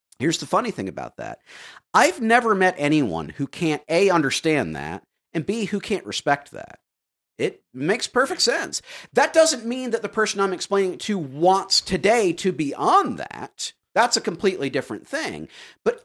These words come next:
anybody can understand that idea of, "I was blind, now I see,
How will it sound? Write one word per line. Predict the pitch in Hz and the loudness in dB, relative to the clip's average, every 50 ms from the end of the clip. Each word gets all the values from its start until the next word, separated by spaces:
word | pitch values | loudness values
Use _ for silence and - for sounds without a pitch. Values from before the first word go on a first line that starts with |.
| _ - | _ -6
anybody | 269 302 339 349 320 277 196 170 156 143 131 131 | -4 -2 0 2 2 2 2 2 2 2 2 0
can | - 170 | 0 0
understand | 160 175 180 160 - 170 170 170 | 0 0 0 0 0 0 2 4
that | 165 160 | 4 4
idea | 156 156 156 160 156 147 | 4 4 4 4 2 2
of, | - 151 147 143 135 120 - _ _ _ _ - | 2 4 4 4 2 0 -4 _ _ _ _ 4
"I | 160 196 | 4 4
was | 233 226 190 - | 4 4 0 0
blind, | - 165 156 143 135 120 117 113 110 110 123 _ _ _ _ _ | 2 4 4 4 4 4 2 0 -2 -4 -8 _ _ _ _ _
now | - 127 123 139 160 170 175 170 | -8 -4 0 2 4 6 6 6
I | 156 147 | 4 4
see, | - - - 151 131 123 110 107 101 104 - | 2 0 0 0 0 0 0 0 -2 -4 -8